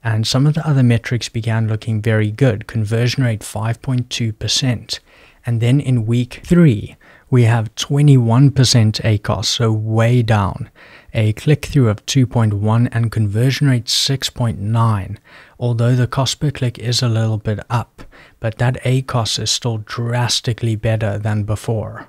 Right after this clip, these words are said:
And then an overall before and after, Seller Central and Perpetua showing the same data, so these will align closely.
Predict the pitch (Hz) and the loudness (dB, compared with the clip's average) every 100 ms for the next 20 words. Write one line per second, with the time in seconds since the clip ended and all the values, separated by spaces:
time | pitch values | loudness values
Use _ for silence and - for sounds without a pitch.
0 | _ 117 117 120 120 - 113 - 127 117 | _ 0 2 2 0 0 -4 0 2 4
1 | 120 110 - 110 113 - 123 117 113 113 | 2 2 -2 -4 -6 -4 -2 0 0 0
2 | 107 - - - - - 131 139 156 131 | -2 -2 -8 -8 -4 0 0 0 0 -2
3 | 135 123 113 110 - 113 - - 113 - | -2 -2 -4 -4 -4 -4 -4 -6 -6 -8
4 | - - - - - 120 117 110 - 123 | -20 -20 -20 -6 0 2 4 2 0 2
5 | 117 107 110 101 - - - 123 113 117 | 2 2 0 0 -4 -6 -6 -4 -4 -4
6 | 120 110 107 104 104 107 101 - 113 117 | -4 -4 -2 -2 -2 -4 -6 -4 -2 -2
7 | - 123 143 | -2 -4 -6